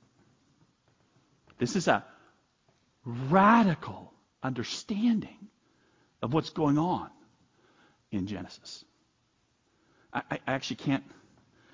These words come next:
it's even hard to understand what, what, not hard to understand what he's saying. What he's saying is, when God made that crazy, amazing, Abraham was asleep promise that Abraham th-,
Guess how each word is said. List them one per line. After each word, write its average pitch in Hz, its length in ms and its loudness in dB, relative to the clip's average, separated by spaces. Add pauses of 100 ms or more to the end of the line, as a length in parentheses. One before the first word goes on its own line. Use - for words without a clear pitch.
(400)
it's 123 300 -4
even 123 140 0
hard 139 240 0
to - 80 -6
understand 120 680 0
what, 120 180 -6
what, 131 180 -2 (560)
not 196 160 8
hard 254 140 8
to 202 60 6
understand 175 240 4
what 147 60 4
he's 127 80 4
saying. 113 140 2 (200)
What 180 140 6
he's 220 100 4
saying 180 280 4
is, 143 140 4 (140)
when 143 140 4
God 180 380 8
made 196 380 4
that 147 220 4 (280)
crazy, 220 800 6
amazing, 156 720 4
Abraham 175 260 4
was 131 120 2
asleep 254 600 2 (260)
promise 190 540 6 (200)
that 233 280 4
Abraham 170 760 8 (280)
th-, 160 120 0